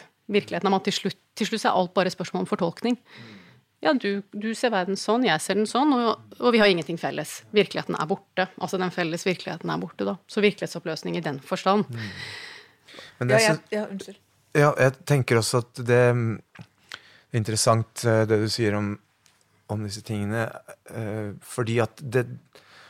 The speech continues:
Speaker 2: det handler også om å, å se hvordan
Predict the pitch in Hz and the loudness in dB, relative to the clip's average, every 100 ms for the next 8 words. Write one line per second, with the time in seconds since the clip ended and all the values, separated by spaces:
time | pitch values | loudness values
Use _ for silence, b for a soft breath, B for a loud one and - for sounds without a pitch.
0 | b b b b b b b _ _ _ | b b b b b b b _ _ _
1 | _ - 123 135 156 107 98 107 104 135 | _ 0 2 4 4 4 4 2 2 0
2 | 127 113 110 113 113 113 - - 113 113 | 0 0 2 0 0 -2 -2 -2 0 0
3 | 113 - - - 113 110 110 113 101 104 | -2 -6 -16 -14 -12 -12 -2 -2 -2 2
4 | 110 | 4